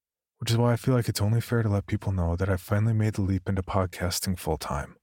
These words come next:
No more juggling a day job and still trying to get content out. Maybe some of you just assumed I was podcasting full-time. But no,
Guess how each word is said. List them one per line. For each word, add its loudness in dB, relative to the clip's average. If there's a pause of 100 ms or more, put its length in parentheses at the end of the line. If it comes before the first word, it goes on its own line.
(420)
No 2
more 2
juggling 0
a 0
day 2
job 2
and -2
still 0
trying 0
to -4
get -4
content -4
out. -10 (760)
Maybe 2
some 0
of 0
you 2
just -2
assumed 0
I 2
was 2
podcasting -6
full-time. -6 (1120)
But 0
no, 2